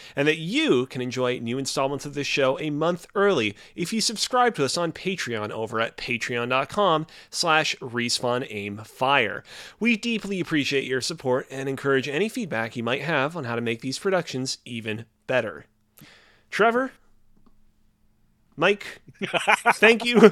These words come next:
Speaker 1: so much once again for taking your time out of your schedule to do this with us.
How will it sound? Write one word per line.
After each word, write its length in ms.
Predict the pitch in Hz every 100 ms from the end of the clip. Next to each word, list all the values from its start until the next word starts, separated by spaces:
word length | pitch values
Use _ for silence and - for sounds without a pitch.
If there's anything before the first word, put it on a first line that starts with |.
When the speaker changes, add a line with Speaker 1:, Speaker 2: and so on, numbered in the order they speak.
| 165
Speaker 1:
so 520 | - - 233 254 262
much 500 | 214 156 - - - - - -
once 280 | 135 156
again 280 | 135 113 107
for 120 | 107
taking 260 | 117 113 120
your 80 | 110
time 240 | 117 113
out 140 | 110 113
of 60 |
your 80 | 117
schedule 360 | - 113 110 107
to 120 | 117
do 160 | 110 107
this 180 | 104
with 160 | 113 107
us. 300 | 110 -